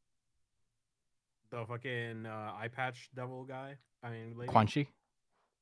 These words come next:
Speaker 1: Yeah, Quan Chi. He
Speaker 2: Mm-hmm.
Speaker 1: did fight her, and he seemed pretty confident about fighting her.
Speaker 2: Yeah. Yeah, there's a lot we don't know about, uh, Squid Boy. Um, that's, I'm, uh, I'm
Speaker 1: But
Speaker 2: exci-
Speaker 1: his, uh, he's the son of the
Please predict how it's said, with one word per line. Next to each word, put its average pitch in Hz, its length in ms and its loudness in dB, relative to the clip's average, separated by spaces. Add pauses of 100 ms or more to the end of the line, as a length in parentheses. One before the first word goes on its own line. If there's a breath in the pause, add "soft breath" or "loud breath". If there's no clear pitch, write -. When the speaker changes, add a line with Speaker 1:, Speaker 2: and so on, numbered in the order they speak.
(380)
Speaker 1:
Yeah, 127 220 0
Quan 117 220 -2
Chi. - 60 -8 (100)
He 98 120 -8 (520)
Speaker 2:
Mm-hmm. 101 160 2
Speaker 1:
did 156 180 2
fight 170 280 2
her, 95 500 -2
and 120 120 -4
he 120 180 -2
seemed 127 300 -4
pretty 117 200 -2
confident 101 600 -8
about 95 240 -14
fighting 92 300 -14
her. 98 180 -12 (760)
Speaker 2:
Yeah. 101 500 6 (760)
Yeah, 131 120 12
there's 147 120 12
a 180 40 12
lot 170 200 12
we 127 80 10
don't 107 160 10
know 101 140 10
about, 95 320 8
uh, 92 220 4
Squid 95 280 -6
Boy. 98 260 -4 (400)
Um, 95 500 0
that's, - 360 -10 (680)
I'm, 104 320 -4
uh, 107 300 -6
I'm - 80 -8
Speaker 1:
But 135 140 4
Speaker 2:
exci- 127 40 -2
Speaker 1:
his, 143 280 0
uh, 143 120 -2
he's 131 460 -8 (140)
the 123 140 -4
son 120 280 -4
of 107 200 -6
the 104 440 -8